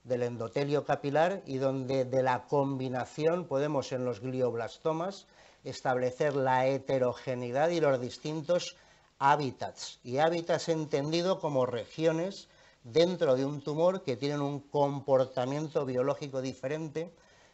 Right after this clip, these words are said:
y tal vez por ello también una aproximación o un abordaje distinto.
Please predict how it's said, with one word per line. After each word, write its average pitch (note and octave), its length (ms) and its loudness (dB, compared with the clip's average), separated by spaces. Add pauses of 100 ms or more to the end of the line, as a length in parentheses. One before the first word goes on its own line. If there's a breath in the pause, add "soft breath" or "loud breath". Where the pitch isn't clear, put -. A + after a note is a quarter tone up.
y B2 140 -10
tal C#3+ 220 4
vez C#3+ 200 0
por C3 180 0
ello C#3 240 0
también C#3 380 -2
una C3 320 -2
aproximación A#2+ 920 -6
o C3 80 -2
un B2 140 -6
abordaje A2 560 -6
distinto. G#2 560 -16